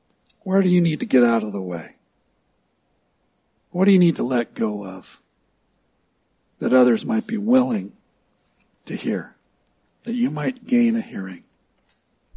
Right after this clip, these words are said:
In a moment, we're gonna observe communion together. But first, let's pray.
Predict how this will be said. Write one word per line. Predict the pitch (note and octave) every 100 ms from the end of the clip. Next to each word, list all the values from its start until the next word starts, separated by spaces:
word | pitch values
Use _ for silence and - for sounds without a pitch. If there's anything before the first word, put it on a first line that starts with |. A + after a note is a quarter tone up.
| - _ _ _ _ - - - - _ _ _ _ _ _ _ _ _ - _ - _
In | F3+ E3+
a |
moment, | F3 F#3 F3+ C3+
we're | D#3+
gonna | E3 D#3+ C#3 -
observe | C#3+ E3 D#3+ -
communion | D#3+ D#3+ F3 E3+ A#2 G2+ _
together. | - - G#2 F#2 G#2+ - _ _ _ _ _ _ _ _ _ _ _ _ _ _ _ _ _ _
But | - A#3+
first, | C3+ - -
let's | A#2 -
pray. | - C#3+ G2